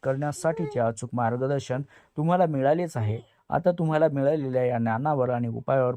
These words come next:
पूर्ण विश्वास ठेवून कृती करायची आहे. तुमचे कष्ट आता निश्चितपणे दूर होतील आणि तुमच्या जीवनात उत्पन्नाचा नवा मार्गही उघडेल. निराश न होता तुमच्यावर आलेल्या ईश्वरी कृपेवर विश्वास ठेवा. माता दुर्गा नक्कीच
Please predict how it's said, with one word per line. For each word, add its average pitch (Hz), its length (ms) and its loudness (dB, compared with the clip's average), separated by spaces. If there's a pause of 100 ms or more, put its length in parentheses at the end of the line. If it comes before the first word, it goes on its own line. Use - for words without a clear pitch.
पूर्ण 123 220 -4
विश्वास 120 480 -6
ठेवून 131 240 -4
कृती 147 240 -4
करायची 113 420 -4
आहे. 110 220 -2 (380)
तुमचे 120 220 -4 (100)
कष्ट 156 260 -4
आता 120 220 -2
निश्चितपणे 117 600 -4
दूर 110 220 -4
होतील 127 380 -4 (300)
आणि 156 180 0
तुमच्या 156 340 -2
जीवनात 156 460 0
उत्पन्नाचा 139 600 -2
नवा 120 220 0
मार्गही 123 520 0
उघडेल. 113 400 -4 (340)
निराश 165 420 4
न 196 40 0
होता 156 380 0
तुमच्यावर 139 420 -2
आलेल्या 127 380 -2
ईश्वरी 123 540 -6
कृपेवर 156 400 -2
विश्वास 117 500 -4
ठेवा. 113 200 -4 (1400)
माता 120 380 2
दुर्गा 127 460 0
नक्कीच 117 400 -4